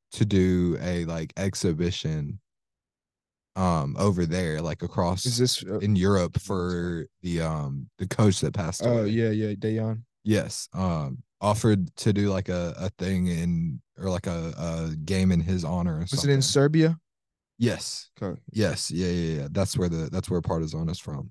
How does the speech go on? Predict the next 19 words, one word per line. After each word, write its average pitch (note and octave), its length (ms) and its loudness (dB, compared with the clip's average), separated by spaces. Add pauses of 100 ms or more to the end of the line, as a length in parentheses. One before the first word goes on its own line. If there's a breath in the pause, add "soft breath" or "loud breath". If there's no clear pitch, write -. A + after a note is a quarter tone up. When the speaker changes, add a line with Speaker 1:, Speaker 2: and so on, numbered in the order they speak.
(140)
Speaker 1:
Um, E2+ 320 2
and F#2+ 160 4
they're A2 160 6
the G#2+ 100 6
ones G#2 360 2
that F2 160 -2
have, F#2+ 200 -2
like, F2+ 260 -6
the F2 500 -2 (560)
crazy A2+ 680 6
environments G2 840 4
with G2+ 100 -2
the - 120 -10
Speaker 2:
Mm-hmm. - 260 -6
Speaker 1:
smoke, G#2+ 400 -2
and E2+ 220 -6
that's G#2 320 -4
Partizan. F#2 500 -8 (640)
Um, D2+ 500 -4